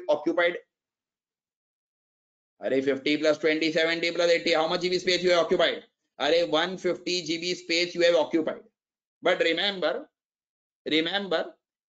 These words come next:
if you log into this Windows server after installing O S, you have given eighty G B. It has created one file of eighty G B. This has created one file of twenty G B. This has created one file of fifty G B.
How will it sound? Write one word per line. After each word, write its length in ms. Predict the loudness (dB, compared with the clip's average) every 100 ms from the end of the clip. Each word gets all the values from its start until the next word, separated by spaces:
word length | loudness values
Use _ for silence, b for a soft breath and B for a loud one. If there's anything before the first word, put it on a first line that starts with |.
| -2
if 240 | -2 0
you 140 | 0 2
log 320 | 4 4 4
into 360 | 0 2 2
this 180 | 4 2
Windows 420 | 2 2 4 4
server 320 | 4 2 0 -6 _ _ _ _ -4
after 300 | -2 0 2
installing 520 | 0 0 2 2 4
O 120 | 4
S, 220 | 4 2 0
you 140 | 2
have 180 | 4 2
given 220 | 2 2
eighty 260 | 2 0 0
G 120 | 0
B. 240 | -2 -10 _
It 160 | -2 0
has 160 | 0
created 480 | 0 0 2 4 4
one 180 | 4 2
file 220 | 2 4
of 80 | 4
eighty 240 | 4 0
G 120 | -2
B. 200 | -4 -8 -16 _ _
This 200 | -2 2
has 180 | 2 0
created 480 | -2 -2 2 4 4
one 180 | 2 0
file 240 | 0 4
of 160 | 2 0 _ -10
twenty 300 | -4 -2 0
G 80 | 0
B. 200 | -2 -4 -10 _
This 160 | -6 -4
has 140 | -6
created 340 | -4 -2 0 0
one 140 | -2
file 180 | -2 0
of 80 | -2
fifty 220 | -4 -2
G 120 | 0
B. 160 | -2